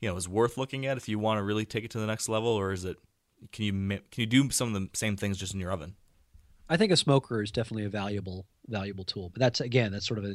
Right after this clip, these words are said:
Speaker 2: the next level kind of deal.
Speaker 1: Yeah. How expensive?
Speaker 2: Hold on a second.
Speaker 1: Yeah.
Speaker 2: Ugh, fake sneeze. I hate those.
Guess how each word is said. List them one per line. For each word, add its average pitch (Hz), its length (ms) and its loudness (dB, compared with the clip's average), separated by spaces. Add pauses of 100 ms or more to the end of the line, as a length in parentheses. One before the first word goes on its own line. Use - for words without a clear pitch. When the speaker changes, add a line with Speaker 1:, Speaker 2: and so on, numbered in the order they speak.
Speaker 2:
the - 80 -6
next 107 280 2
level 92 180 -8
kind 95 180 -10
of 90 60 -10
deal. 90 260 -12 (540)
Speaker 1:
Yeah. 62 180 -12 (1000)
How - 180 -2
expensive? 139 400 0
Speaker 2:
Hold 135 80 8
on 127 80 4
a - 20 0
second. 113 300 -2 (360)
Speaker 1:
Yeah. 95 140 -6 (1160)
Speaker 2:
Ugh, - 240 4 (320)
fake 139 240 6
sneeze. 107 320 0
I - 20 -2
hate 107 220 -4
those. 92 260 -8